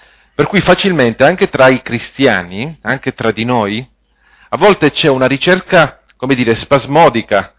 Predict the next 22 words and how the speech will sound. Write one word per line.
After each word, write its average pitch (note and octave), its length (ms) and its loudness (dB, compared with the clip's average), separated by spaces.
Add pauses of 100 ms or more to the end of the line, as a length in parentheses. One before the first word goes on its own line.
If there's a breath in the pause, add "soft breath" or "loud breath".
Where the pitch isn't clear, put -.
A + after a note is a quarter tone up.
(140)
eccessiva, A2+ 880 -2 (560)
eh, A2+ 640 2
completa C#3+ 800 0 (140)
di B2 360 -4 (360)
unità A2+ 680 -6 (1300 soft breath)
e - 100 -4
si F3+ 340 0
abbassa, D#3 960 0
si - 160 -4
abbassano C3 580 0
le B2 120 2
pretese C#3 480 0
e - 20 2
le B2+ 80 2
esigenze C3 560 0
della G#2 240 0
verità. F#2 480 -6 (1400 soft breath)
Altre A2 300 0
volte, E3 560 4
invece, A2+ 720 -4
ed G2+ 180 -4
è B2 300 4